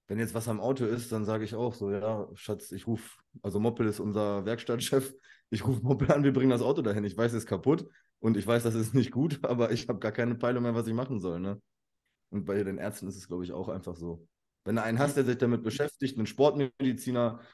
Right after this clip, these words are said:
dann ist das meistens was Gutes und dann kann man mit denen auch offen drüber reden. Ähm, die machen dann auch ganz oft bei mir zum Beispiel Werte über die Kasse mal abgerechnet mit, die man nicht selber mit angeben muss.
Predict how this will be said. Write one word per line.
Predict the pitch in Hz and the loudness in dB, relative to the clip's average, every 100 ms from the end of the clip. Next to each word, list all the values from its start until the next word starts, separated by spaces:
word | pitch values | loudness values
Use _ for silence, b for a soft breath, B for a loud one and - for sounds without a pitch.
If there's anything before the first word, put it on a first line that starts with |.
| B - | B -10
dann | 85 110 | -4 -2
ist | 110 | 0
das | 104 | 0
meistens | 113 113 110 - | 0 0 -2 -6
was | 95 - | -8 -4
Gutes | 147 - 156 147 | -2 0 0 -2
und | - 110 107 | -2 0 2
dann | 107 | 2
kann | 123 | 2
man | 120 | 2
mit | 110 | 2
denen | 113 | 0
auch | 110 | 0
offen | 113 113 | 0 0
drüber | 107 101 107 | 0 0 2
reden. | 143 131 127 - B B B B | 4 4 0 -4 B B B B
Ähm, | 113 110 110 104 95 | 2 4 2 0 -4
die | 107 110 | -2 0
machen | 110 120 131 | 0 2 2
dann | 117 | 0
auch | - | 2
ganz | 135 135 | 2 2
oft | 113 | 0
bei | - 110 | -2 0
mir | 123 | 0
zum | 113 113 | -2 0
Beispiel | 113 113 107 | 0 0 2
Werte | 120 123 | 2 2
über | 107 | -2
die | 95 - | -2 -4
Kasse | 135 135 131 113 | -4 -4 -4 -4
mal | 113 110 | -2 -4
abgerechnet | 104 - 110 110 113 104 | -4 -4 -2 -2 -2 -2
mit, | 113 107 | -2 -2
die | |
man | 104 101 | -2 -2
nicht | 98 | -2
selber | 120 117 | -2 -2
mit | 110 110 - | -2 -4 -4
angeben | 110 104 104 | -2 -2 -2
muss. | 107 104 | -2 -6